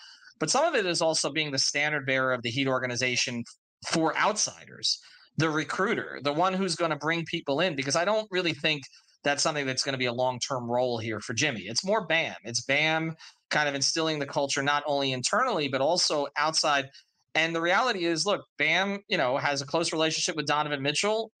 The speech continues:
for one reason or another. They didn't get him. He has a close relationship with Dame Lillard for one reason or another. They didn't get him. And so, you know,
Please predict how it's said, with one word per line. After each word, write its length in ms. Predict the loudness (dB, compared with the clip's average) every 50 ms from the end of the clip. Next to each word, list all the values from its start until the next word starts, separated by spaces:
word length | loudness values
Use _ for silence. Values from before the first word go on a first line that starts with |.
| _ -8
for 280 | -4 -4 -2 -2 -4 -8 -4
one 180 | 0 0 2 2
reason 280 | 2 2 2 2 2
or 20 | 2
another. 220 | 2 4 2 2
They 100 | 2 0
didn't 220 | 0 0 -2 -2 0
get 200 | 0 2 2 2
him. 160 | 2 0 -2 -6 -10 -16 -20 -6 _
He 80 | -2
has 80 | 0 0
a 40 | 0
close 260 | 0 0 0 0 2
relationship 440 | 2 0 0 0 0 -2 -2 -2 -2
with 140 | -2 -2 0
Dame 200 | 0 0 0 0
Lillard 520 | 0 0 2 2 2 0 0 -2 -4 -8 -10 -16 -20 _ -4
for 100 | -2 0
one 160 | 2 2 2
reason 360 | 2 0 0 2 2 0 0
or 80 | 0 0
another. 420 | 2 2 2 2 2 0 -2 -2 -2 _
They 120 | -2 0 0
didn't 220 | 0 0 -2 0
get 180 | 0 0 2 2
him. 240 | 2 2 0 0 0
And 240 | 0 0 0 0 0
so, 440 | 0 0 2 2 2 0 0 -2 -6 _ -20 -20 -20 _ _
you 80 | 0 2
know, 160 | 2 0 0